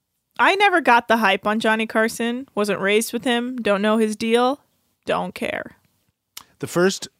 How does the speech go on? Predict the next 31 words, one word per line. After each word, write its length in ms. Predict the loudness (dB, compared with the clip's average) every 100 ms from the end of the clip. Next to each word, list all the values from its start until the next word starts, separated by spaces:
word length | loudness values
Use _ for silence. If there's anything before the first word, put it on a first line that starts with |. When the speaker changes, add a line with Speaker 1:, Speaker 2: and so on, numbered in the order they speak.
| 2
Speaker 2:
uh, 280 | 4 4 2
Tonight 280 | -2 -2
Show 160 | 0 0
with 120 | 0
Johnny 200 | -4 -6
Carson 400 | -6 -8 -6 -6
I 80 | -6
saw 300 | -4 -2 -2
was 240 | -4 -6
his 160 | -6 -8
last 560 | -8 -8 -10 -14 -16 -20 _ _ _ _ _ _ _ _ _ _
in 100 | -10 -8
nineteen 360 | -8 -8 -6
ninety-three. 540 | -6 -4 -6 -6 -6 0
Speaker 1:
Oh, 80 | -2
so 120 | 0
you're 140 | -6
bandwagoning. 920 | -4 -2 -2 -2 -2 -4 -6 -12 -14 -18 -20 _ _ _ _ _ _ _ _ _ -14
Speaker 2:
Mm-hmm. 200 | -10 -8 -10 _
Speaker 1:
Oh, 160 | -8 -8 -10
okay. 200 | -18 -20 _ _ -20 -20 -20 -8
Speaker 2:
I 80 | -2
just 180 | 0 2
heard 140 | 2
that 100 | 2
he 80 | 0
just 160 | 0 -2
got 140 | -2
hot 240 | -2 -4 -4
this 180 | -6
year. 220 | -4 -6